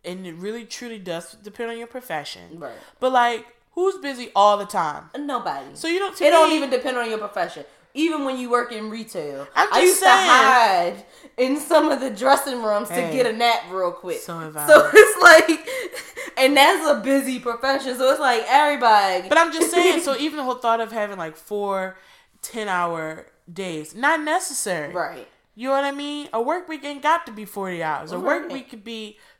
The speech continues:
Speaker 1: thirty-five,
Speaker 2: Mm-hmm.
Speaker 1: thirty.
Speaker 2: Mm-hmm. Yeah.
Speaker 1: It's all how you define it. So that's
Speaker 2: Yeah.
Speaker 1: what I'm saying. Like, I just think there's something to be said. And I do think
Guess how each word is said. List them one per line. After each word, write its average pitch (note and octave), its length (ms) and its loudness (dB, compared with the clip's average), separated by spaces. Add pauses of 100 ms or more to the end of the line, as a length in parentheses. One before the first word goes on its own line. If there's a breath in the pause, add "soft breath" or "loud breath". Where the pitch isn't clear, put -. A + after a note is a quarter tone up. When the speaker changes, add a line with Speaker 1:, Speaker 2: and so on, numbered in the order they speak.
Speaker 1:
thirty-five, G#3+ 880 2
Speaker 2:
Mm-hmm. F#3+ 600 -16
Speaker 1:
thirty. D4 520 4 (120)
Speaker 2:
Mm-hmm. C#4+ 540 -12 (300)
Yeah. C#4+ 260 -14
Speaker 1:
It's A#3 220 -4
all C4+ 260 2
how C4 160 2
you C4 160 -6
define A#3+ 540 -2
it. D#3+ 180 -16
So A#3 100 -6
that's B3 200 0
Speaker 2:
Yeah. B3+ 60 -2
Speaker 1:
what B3 40 -6
I'm B3 60 -10
saying. B3+ 320 -6
Like, F3+ 340 -6 (460 soft breath)
I G#3+ 80 -4
just A#3 280 -12
think A3+ 300 -12
there's G3 160 -10
something G3+ 200 -12
to G#3 100 -18
be F#3 120 -18
said. F3 400 -8
And F#3+ 120 -12
I F#3+ 60 -6
do G3+ 220 -14
think F#3 440 -16